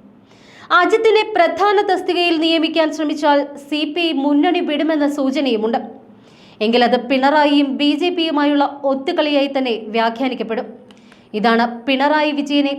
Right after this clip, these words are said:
പ്രതിസന്ധിയിലാക്കുന്നത്. തന്റെ കീഴിലുള്ള സംസ്ഥാന പോലീസ് മേധാവി തന്റെ വാക്ക് ധിക്കരിച്ചത്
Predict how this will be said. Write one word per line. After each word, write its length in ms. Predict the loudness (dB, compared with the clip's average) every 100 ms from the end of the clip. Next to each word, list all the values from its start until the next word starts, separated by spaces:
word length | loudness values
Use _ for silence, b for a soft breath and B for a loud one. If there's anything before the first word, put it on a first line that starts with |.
| -8
പ്രതിസന്ധിയിലാക്കുന്നത്. 920 | -6 -4 -4 -2 0 0 0 -2 -4 -6 -12 -20 -20 _ _ b b b b 2
തന്റെ 180 | 2 2 2
കീഴിലുള്ള 560 | 2 4 2 2 2 2 2
സംസ്ഥാന 420 | 0 0 0 0 -2
പോലീസ് 360 | -4 -4 -4 -2
മേധാവി 420 | -2 0 0 -2 -6 -8 -2
തന്റെ 280 | -2 -2 -2 0
വാക്ക് 240 | 0 -2 -8
ധിക്കരിച്ചത് 600 | -8 -6 -6 -4 0 0